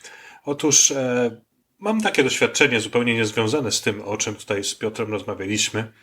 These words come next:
Z powodu jakiegoś błędu Facebooka wyrzuciło mnie z grupy, której byłem jedynym administratorem i jest praktycznie niemożliwe, aby skontaktować się z Facebookiem, z jego pomocą techniczną i tak dalej.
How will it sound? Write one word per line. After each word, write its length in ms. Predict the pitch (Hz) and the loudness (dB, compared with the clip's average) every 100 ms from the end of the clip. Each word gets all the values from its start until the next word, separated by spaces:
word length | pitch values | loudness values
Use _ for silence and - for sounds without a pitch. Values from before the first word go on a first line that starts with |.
| _ - | _ -4
Z 180 | - - | 0 2
powodu 340 | 156 202 214 | 4 4 4
jakiegoś 360 | - 165 139 113 | 4 6 6 6
błędu 560 | 107 139 185 170 139 | 6 6 6 4 4
Facebooka 920 | - 123 104 113 147 - 131 131 135 127 | 4 2 2 0 -2 2 4 4 2 0
wyrzuciło 640 | 131 135 135 - 202 170 | 2 2 2 2 2 0
mnie 200 | 139 131 | -2 -2
z 100 | 117 | -2
grupy, 480 | 120 143 143 135 131 | 2 2 4 2 2
której 300 | - 135 120 | 0 -2 4
byłem 260 | 135 120 | 4 4
jedynym 340 | 120 131 131 120 | 2 2 2 2
administratorem 960 | 113 120 - 123 113 120 101 92 - | 0 0 2 2 4 4 4 2 -2
i 240 | 131 131 135 - - | -2 -2 -2 -12 2
jest 260 | 190 - 202 | 4 4 2
praktycznie 440 | 180 180 - 175 | 2 2 2 2
niemożliwe, 760 | 175 185 185 170 - 220 262 | 0 0 2 2 2 2 2
aby 180 | 131 123 | 2 0
skontaktować 720 | - 143 120 127 - 131 123 | 2 2 0 -2 0 2 4
się 200 | - 123 | 4 2
z 100 | 113 | 2
Facebookiem, 640 | - 107 113 127 - 113 113 | 2 0 0 -4 0 0 2
z 40 | |
jego 200 | 120 113 | -2 -2
pomocą 460 | 113 120 139 - 123 | -4 -2 0 0 0
techniczną 460 | 113 123 - 123 117 | -2 -2 -2 -2 -2
i 80 | |
tak 200 | 107 113 107 | 2 2 6
dalej. 340 | 98 95 | 4 4